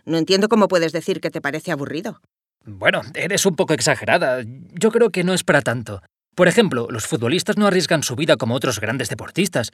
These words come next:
Speaker 2: y cobran mucho más. Eso sí que me parece injusto.
Speaker 1: Vaya. O sea, que dices que para ser un gran deportista hay que poner la vida en peligro. Pues vaya, entonces la mayoría de deportes para ti son aburridos, ¿no? Anda que
Speaker 2: No, no estoy diciendo eso.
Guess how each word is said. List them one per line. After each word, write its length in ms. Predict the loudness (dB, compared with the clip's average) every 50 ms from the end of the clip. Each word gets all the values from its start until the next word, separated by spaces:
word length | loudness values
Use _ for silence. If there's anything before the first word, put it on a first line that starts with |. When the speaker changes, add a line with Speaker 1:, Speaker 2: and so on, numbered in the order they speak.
| _ -14 -6 -4
Speaker 2:
y 80 | -2 2
cobran 300 | 2 4 4 6 4 4
mucho 240 | 2 2 2 2 4
más. 220 | 4 4 2 0 _ _ _ _ _ _ -2
Eso 240 | 0 0 2 2 2
sí 140 | 2 2 2
que 100 | 4 4
me 120 | 4 4
parece 300 | 4 4 2 2 2 0
injusto. 560 | -4 -4 -4 -6 -6 -6 -8 -10 -12 -12 -16 _ _ _ _ _ _ _ _ _ _ _ _ _ -6
Speaker 1:
Vaya. 600 | -2 0 2 4 2 2 0 -4 -8 -12 -14 _ _ _ _ _ _ _ _ _ _ _ _ _ _ _ _
O 140 | 2 4 4
sea, 280 | 4 2 2 2 0 0
que 160 | 0 0 0
dices 380 | 0 0 -2 -4 -6 -6 -4 -4
que 160 | -4 -4 -2
para 180 | -2 -2 -2
ser 220 | -2 0 0 2 2
un 80 | 2
gran 200 | 4 4 4 4
deportista 680 | 4 2 0 -2 -4 -4 -4 -4 -4 -4 -2 -2 0 0
hay 120 | 0 0
que 120 | 0 0 0
poner 260 | 0 2 2 2 4
la 100 | 4 2
vida 200 | 2 2 2 2
en 80 | 0 0
peligro. 520 | 0 -2 -2 -2 -4 -4 -4 -6 -8 -10 _ _ _ _ _ _ _ _
Pues 180 | -8 -8 -6 -6
vaya, 420 | -6 -8 -8 -4 -2 0 0 0 -2
entonces 500 | -4 -2 -2 -2 -2 -2 -4 -6 -4 -2
la 100 | 0 0
mayoría 400 | 0 0 0 -2 -2 0 0 0
de 140 | 0 0 0
deportes 680 | 0 0 0 0 -2 -2 -2 -2 -2 -2 -2 -4 -8 -14 _ _
para 220 | -8 -8 -8 -6
ti 100 | -4 -4
son 160 | -2 0 2 2
aburridos, 540 | 2 2 0 -4 -4 -4 -2 -4 -4 -4
¿no? 260 | -4 -6 -6 -6 -10 _ _
Anda 240 | -10 -4 -2 -2 -2
que 400 | -2 -2 -4 -6 -6 -8 -12 -16 _
Speaker 2:
No, 500 | -14 -10 -8 -6 -2 0 2 2 2 2
no 140 | 2 0 0
estoy 240 | 0 0 0 0 0
diciendo 500 | 0 0 0 0 0 0 2 2 2 2
eso. 340 | 2 2 2 0 -2 -4